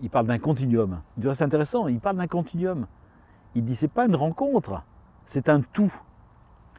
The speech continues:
La vie, c'est un tout, c'est un mouvement entre le temps et l'espace, mais le temps et l'espace n'existent pas.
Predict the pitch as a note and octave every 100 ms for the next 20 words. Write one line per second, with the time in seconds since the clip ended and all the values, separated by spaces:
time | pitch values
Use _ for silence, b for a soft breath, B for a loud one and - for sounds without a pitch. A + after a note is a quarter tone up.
0 | B2 C3 D3 A#3+ A3 G#3 E3+ D3 G3 G3+
1 | D#3+ C#3 D#3 D#3 C3 B2+ G#3+ - - -
2 | - b b D#3 - D#3 D3+ A3 G3 C#3
3 | A#2 A3+ B3+ A#3 F3 F3+ - C4 A3+ F#3
4 | - C4 B3 A3 G3+ G3 G3+ D3+